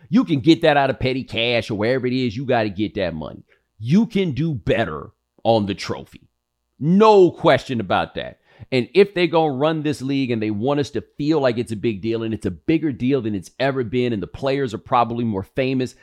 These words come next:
than they've ever been, the league and the quality of play is certainly higher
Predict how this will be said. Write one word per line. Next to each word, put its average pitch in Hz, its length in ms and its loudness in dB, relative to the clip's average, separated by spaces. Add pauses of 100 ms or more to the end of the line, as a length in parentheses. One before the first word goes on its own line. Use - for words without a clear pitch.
(180)
than 135 160 2
they've 123 180 2
ever 117 220 0
been, 117 420 -2
the 104 200 0
league 139 440 -4
and 110 140 -4
the 90 60 -6
quality 139 440 0
of 82 140 -6
play 151 280 -2
is 87 140 -6
certainly 120 420 -2
higher 92 560 -4